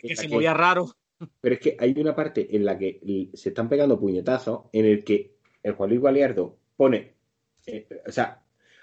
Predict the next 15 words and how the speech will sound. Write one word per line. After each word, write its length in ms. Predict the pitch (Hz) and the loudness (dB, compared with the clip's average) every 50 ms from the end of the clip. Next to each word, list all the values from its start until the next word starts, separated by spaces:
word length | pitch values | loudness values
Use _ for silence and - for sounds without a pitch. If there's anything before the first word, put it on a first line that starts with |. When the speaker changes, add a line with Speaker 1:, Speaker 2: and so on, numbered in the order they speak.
| - - | -16 -4
Speaker 1:
adelanta 520 | - 123 120 117 120 127 147 165 165 170 139 | 0 2 4 6 6 6 6 4 4 4 4
el 160 | 120 110 107 | 2 2 0
brazo 560 | 107 135 143 165 165 165 - 127 127 - - - | 2 4 4 4 4 2 0 -2 -2 -4 -6 -10
hacia 220 | 110 117 - 123 | -8 -4 -2 0
adelante 380 | 107 110 117 135 139 131 131 107 | 0 2 2 0 0 -2 -4 -6
solamente 680 | - - 151 143 135 135 143 139 123 117 107 110 113 - _ _ _ _ _ _ _ _ _ _ _ _ _ _ _ _ _ _ _ _ | -2 0 0 2 2 2 2 0 -2 -4 -6 -8 -8 -10 _ _ _ _ _ _ _ _ _ _ _ _ _ _ _ _ _ _ _ _
y 320 | - 151 151 147 139 - - _ _ _ _ - | -6 -4 -4 -4 -4 -6 -8 _ _ _ _ -2
y 160 | 139 131 120 | 2 2 4
Emilia 300 | 120 127 143 147 165 156 | 4 4 4 6 6 6
Aragón 260 | 147 147 143 151 147 | 6 4 4 4 4
ya 120 | 143 143 | 2 2
se 140 | 143 - 127 | 2 0 -4
cae 180 | - 123 117 110 | -2 0 0 2
al 140 | 104 95 87 | 0 -2 -4
suelo. 400 | - 104 101 92 87 82 - | -4 -4 -4 -4 -4 -8 -10